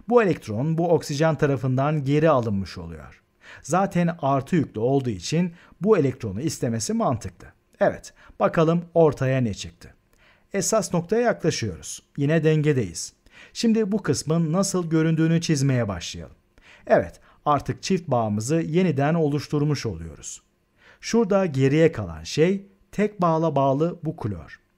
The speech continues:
Sağ tarafta kalan tüm bu kısımsa ayrılmış oldu. O zaman bu kısmı buradaki oksijeni çizerek başlayalım.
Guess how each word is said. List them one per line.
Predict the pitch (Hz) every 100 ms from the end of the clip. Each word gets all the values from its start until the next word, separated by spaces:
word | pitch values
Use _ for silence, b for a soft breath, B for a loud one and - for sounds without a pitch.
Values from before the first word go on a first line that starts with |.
| B B
Sağ | - - 151 147
tarafta | 139 117 -
kalan | 107 78 101 135 147
tüm | - 170
bu | 127
kısımsa | - 85 82 80 160
ayrılmış | 185 - 156 123 98 85 -
oldu. | 71 - _ _ _ -
O | 147
zaman | 107 85 69 90
bu | 147 -
kısmı | 80 - 120 170 170 B B
buradaki | 170 180 117 107 175
oksijeni | 165 135 - 120 135 170
çizerek | 170 156 160 151 131
başlayalım. | 107 87 - 87 -